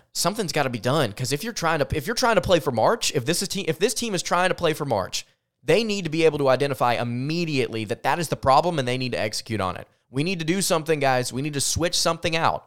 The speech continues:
I don't know what it is. I don't know what we're gonna do with Damian Collins, Ugonna Onyenso. I don't know how they're gonna do it. They need to figure it out.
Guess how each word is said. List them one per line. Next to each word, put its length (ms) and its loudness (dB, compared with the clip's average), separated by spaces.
I 100 4
don't 120 4
know 120 8
what 320 4
it 100 6
is. 460 2
I 80 0
don't 100 -2
know 80 2
what 320 0
we're 120 -2
gonna 180 -2
do 380 0
with 160 -4
Damian 320 2
Collins, 380 6
Ugonna 300 2
Onyenso. 260 2
I 60 4
don't 100 4
know 80 4
how 320 4
they're 100 4
gonna 200 0
do 100 -2
it. 100 -8
They 80 -2
need 120 -2
to 60 -2
figure 520 -4
it 80 4
out. 400 0